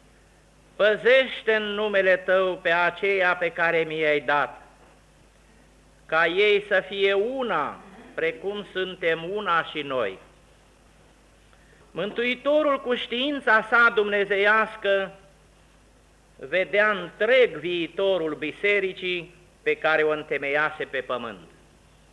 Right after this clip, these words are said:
Vedea cum Evanghelia sa se va vesti până la marginile pământului. Vedea cum idolii se vor prăbuși,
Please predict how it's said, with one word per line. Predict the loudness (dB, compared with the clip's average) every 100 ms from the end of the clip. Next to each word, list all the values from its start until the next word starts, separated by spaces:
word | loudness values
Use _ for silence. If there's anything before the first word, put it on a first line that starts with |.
| _ _ _ _ _ _ -20 _ _ _ _ _ _ -6
Vedea | 2 4 4 2
cum | 2 -4 2
Evanghelia | 2 4 2 2 -4 0 2 4 2 2 -2
sa | -2 0 -2
se | -4
va | -2 -2
vesti | -2 -4 -6 -10 -8
până | -6 -4
la | -2 -2
marginile | -2 0 2 0 -4 -8 -4 -4
pământului. | -4 -6 -6 -10 -12 -18 -20 -20 -20 _ _ _ _ _ _ _ _ _ _ _ -20 -20
Vedea | -6 -2 2 2 2
cum | 0 -2 -2
idolii | -2 -2 0 2 2 0 -2
se | -4
vor | -2 -2 -2
prăbuși, | 0 0 2 0 -2 -8 -10